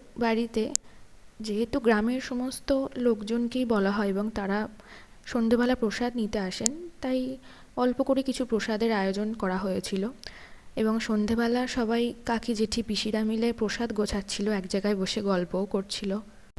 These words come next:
এবারে চলে আসলাম রাতের যে খাওয়ার দাওয়ার তার আয়োজনে। রাতে প্রতি বছরই খিচুড়ি খাওয়ানো হয়, বাড়ির সবাই আমরা একসাথে খাই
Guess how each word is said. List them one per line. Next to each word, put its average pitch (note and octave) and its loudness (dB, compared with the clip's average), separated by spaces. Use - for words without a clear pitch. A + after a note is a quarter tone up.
এবারে C4+ 6
চলে C#4+ 4
আসলাম D#4+ 2
রাতের A3 4
যে A3+ 4
খাওয়ার G3 4
দাওয়ার A#3+ 2
তার G3 2
আয়োজনে। F3+ 0
রাতে G#3 2
প্রতি B3 0
বছরই B3 0
খিচুড়ি C#4+ 4
খাওয়ানো G#3+ 4
হয়, G3 0
বাড়ির A3+ 6
সবাই G#3 2
আমরা G#3 2
একসাথে G3+ -6
খাই G3+ 2